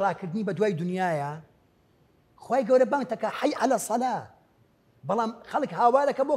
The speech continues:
کاڵاکەی، «وەرە بۆ فلان شت و فلان شت.» ئەو بانگ دەکا بۆ سەرفرازی، تۆ بانگ دنیا، دنیا خەڵک ئەکەی بۆ دنیاکەت، بۆ کاسبیەکەت. ئەفەرمێ، «وەرن بۆ ڕزگاربوون،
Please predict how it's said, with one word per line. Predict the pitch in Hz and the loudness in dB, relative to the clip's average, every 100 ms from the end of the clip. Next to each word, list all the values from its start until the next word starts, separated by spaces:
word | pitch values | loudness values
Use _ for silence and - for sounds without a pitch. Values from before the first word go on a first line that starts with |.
| 220 | 0
کاڵاکەی، | 220 226 226 185 | 0 0 -2 -2
«وەرە | 208 247 | 0 2
بۆ | 262 | 2
فلان | - 233 254 | 0 -4 -6
شت | - | -10
و | |
فلان | 196 214 220 | -12 -10 -10
شت.» | 156 120 - _ _ _ _ _ _ - | -12 -16 -16 _ _ _ _ _ _ 0
ئەو | 254 | 2
بانگ | 226 302 | 4 2
دەکا | 262 254 269 | 2 0 0
بۆ | 302 | 0
سەرفرازی، | 240 220 233 226 220 208 - - | -2 -6 -4 -4 -4 -6 -8 -12
تۆ | - 214 | -6 -2
بانگ | 220 202 175 | -2 -4 -8
دنیا، | 156 180 | -8 -8
دنیا | 147 190 196 | -6 -8 -6
خەڵک | 208 196 | -8 -8
ئەکەی | - 196 | -10 -10
بۆ | 180 185 | -6 -6
دنیاکەت، | 156 151 143 147 - _ _ _ _ _ - | -6 -10 -10 -12 -14 _ _ _ _ _ -12
بۆ | 208 | -8
کاسبیەکەت. | 196 - 156 - 131 - _ _ _ _ _ _ _ | -8 -8 -10 -10 -14 -16 _ _ _ _ _ _ _
ئەفەرمێ، | 208 269 302 302 | 0 2 2 6
«وەرن | 311 294 | 4 4
بۆ | 254 311 | 0 -2
ڕزگاربوون، | 226 247 254 226 262 | -2 -2 -2 -2 -4